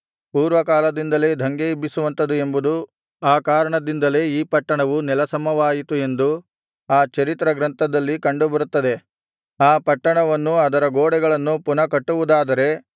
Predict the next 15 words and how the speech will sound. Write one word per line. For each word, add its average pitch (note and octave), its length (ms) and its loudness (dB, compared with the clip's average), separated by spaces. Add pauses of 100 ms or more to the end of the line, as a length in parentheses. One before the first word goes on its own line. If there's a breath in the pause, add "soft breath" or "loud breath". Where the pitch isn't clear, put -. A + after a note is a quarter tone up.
(360)
ತಮಗೆ D3+ 380 2
ಹೊಳೆಯ D3+ 600 0
ಈಚೆಯಲ್ಲಿ D3+ 500 -2
ಒಂದು D3 380 0
ಅಂಗುಲವೂ D#3 640 0 (160)
ಉಳಿಯದು D3+ 460 0
ಎಂಬುದಾಗಿ D3 600 2
ಅರಸರಿಗೆ D3 580 0
ಅರಿಕೆ C#3+ 380 2
ಮಾಡಿಕೊಳ್ಳುತ್ತೇವೆ D3+ 880 0
ಎಂಬುದೇ. C#3 440 0 (420)
ಅರಸನು D#3+ 440 2
ಅವರಿಗೆ D3+ 440 2
ಕೊಟ್ಟ C#3+ 240 0
ಉತ್ತರವು, C#3+ 680 0